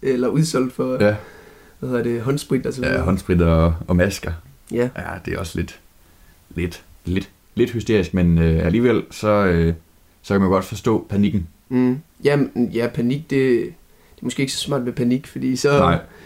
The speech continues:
Speaker 1: er det bare et gældehus, men
Speaker 2: Ja, det er klart.
Speaker 1: men sidst vi snakkede om coronavirus i hvert fald, der
Speaker 2: Mhm.
Speaker 1: var det, der var noget, følte jeg i hvert fald, der var på afstand, noget,
Speaker 2: Ja.
Speaker 1: der var, lå
Speaker 2: Ja, ja.
Speaker 1: et, et
Speaker 2: Langt
Speaker 1: sted i verden.
Speaker 2: i Kina,
Speaker 1: Øhm,
Speaker 2: hovedsageligt,
Speaker 1: ja,
Speaker 2: ikke?
Speaker 1: jo.
Speaker 2: Ja.
Speaker 1: Øhm, hvor,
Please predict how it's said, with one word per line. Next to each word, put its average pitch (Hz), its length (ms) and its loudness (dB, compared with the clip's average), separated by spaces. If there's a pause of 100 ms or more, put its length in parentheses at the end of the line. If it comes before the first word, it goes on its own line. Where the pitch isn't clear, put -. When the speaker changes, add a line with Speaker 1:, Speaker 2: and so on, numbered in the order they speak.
(300)
Speaker 1:
er - 100 -6
det 123 120 -2
bare 131 100 2
et 127 100 -4
gældehus, 139 540 0
men 120 140 0
Speaker 2:
Ja, 135 60 0
det 113 80 0
er 107 40 -4
klart. 82 240 -2 (460)
Speaker 1:
men 131 460 0
sidst - 300 -4
vi 160 40 -4
snakkede 120 280 2
om 117 100 -2
coronavirus 120 560 -2
i - 20 -6
hvert 117 120 -6
fald, 113 220 -4
der 131 100 4
Speaker 2:
Mhm. 135 60 2
Speaker 1:
var 131 100 4
det, 107 340 -4 (520)
der 127 60 0
var 135 240 2
noget, 127 380 0 (380)
følte 123 240 -2
jeg 123 80 2
i - 20 0
hvert 117 120 -2
fald, 117 120 -4
der 107 60 -2
var 101 80 -2
på 117 100 -6
afstand, 117 500 -4
noget, - 260 0
Speaker 2:
Ja. 123 40 0
Speaker 1:
der 110 60 -4
var, 117 320 -2 (100)
lå 117 340 -2 (280)
Speaker 2:
Ja, 95 140 2
ja. 87 80 4
Speaker 1:
et, 80 40 2
et - 300 -8
Speaker 2:
Langt 90 220 2
Speaker 1:
sted 85 220 4
i 127 60 0
verden. 120 380 0
Speaker 2:
i 98 60 -2
Kina, 87 320 2
Speaker 1:
Øhm, - 180 -4 (540)
Speaker 2:
hovedsageligt, 85 480 0
Speaker 1:
ja, 101 40 0
Speaker 2:
ikke? 98 200 -6
Speaker 1:
jo. 120 140 -4 (120)
Speaker 2:
Ja. 90 140 2 (440)
Speaker 1:
Øhm, 113 480 -4
hvor, 117 340 0